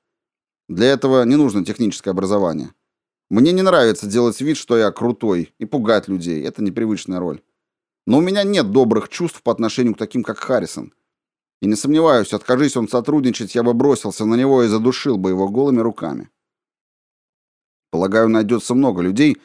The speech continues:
которые считают, что они очень умные, если отсиживаются в безопасности, и предоставляют нам рисковать своими жизнями и делать всю чёрную работу. Они думают, что получат всё, если мы выиграем,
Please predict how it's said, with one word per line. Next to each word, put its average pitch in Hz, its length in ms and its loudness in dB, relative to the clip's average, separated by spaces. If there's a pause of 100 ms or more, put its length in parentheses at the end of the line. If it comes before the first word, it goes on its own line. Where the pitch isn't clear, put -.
(240)
которые 147 340 2
считают, 139 340 2
что - 140 0
они 127 200 2
очень 143 380 -2
умные, 127 400 0
если 98 240 -2
отсиживаются 117 540 -2
в 113 40 -2
безопасности, 120 760 -4 (400)
и 147 60 0
предоставляют 156 640 4
нам 156 260 4
рисковать 117 420 2
своими 113 280 0
жизнями 117 560 0 (180)
и 120 80 -6
делать 123 320 2
всю 147 180 -4
чёрную 113 400 0
работу. 117 460 -2 (680)
Они 120 200 4
думают, 156 340 2
что - 160 -4
получат 156 500 0
всё, 165 200 -2
если 127 240 0
мы 143 160 2
выиграем, 131 460 2